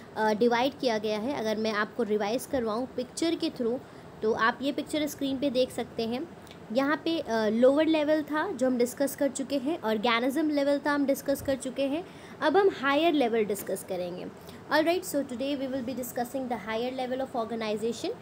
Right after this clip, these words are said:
जो कि, अ, जिसमें biosphere and all सारी चीज़ें आती हैं। तो, अ, higher level of organization मतलब जब organisms, अ,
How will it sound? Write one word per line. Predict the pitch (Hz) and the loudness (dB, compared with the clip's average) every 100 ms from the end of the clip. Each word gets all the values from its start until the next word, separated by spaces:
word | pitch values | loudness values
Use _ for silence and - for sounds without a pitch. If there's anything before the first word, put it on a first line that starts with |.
| - - - | -14 -18 -14
जो | 202 226 | -2 -2
कि, | 220 277 | 0 -4
अ, | 311 202 196 196 | -4 -2 -2 -2
जिसमें | 202 240 285 | -4 0 2
biosphere | 247 220 240 285 - 285 269 | 4 4 2 2 0 2 2
and | 247 | 0
all | 240 | -2
सारी | 240 226 233 | -2 -4 -2
चीज़ें | 240 220 | -2 -2
आती | 226 202 233 240 | -2 -2 -2 -2
हैं। | 240 339 - - - 247 | -2 -6 -10 -18 -6 -2
तो, | 254 262 - | 2 2 2
अ, | 220 220 - - | 0 0 -4 -2
higher | 285 349 392 381 | 2 4 6 6
level | 349 359 | 4 2
of | |
organization | 339 285 285 285 285 277 330 | 2 2 2 2 2 0 -2
मतलब | 330 294 277 262 | -2 -2 -2 -2
जब | 240 269 - | 0 -2 2
organisms, | 247 240 262 262 277 294 339 - - - | 2 2 2 2 -2 -2 -4 -6 -12 -4
अ, | 233 | 0